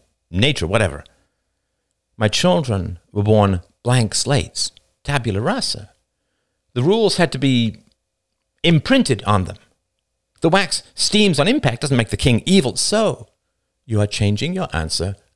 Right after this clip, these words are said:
again." "What the hell?" Alice paused after his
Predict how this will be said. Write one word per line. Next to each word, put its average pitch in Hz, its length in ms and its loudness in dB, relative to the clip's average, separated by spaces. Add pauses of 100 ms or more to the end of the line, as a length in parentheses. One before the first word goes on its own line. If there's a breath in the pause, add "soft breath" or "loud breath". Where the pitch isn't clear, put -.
again." 117 500 -4 (280)
"What 175 260 2
the 107 160 4
hell?" 233 560 0 (3500)
Alice 92 240 0
paused 104 500 -4
after 85 280 -2
his 76 240 -4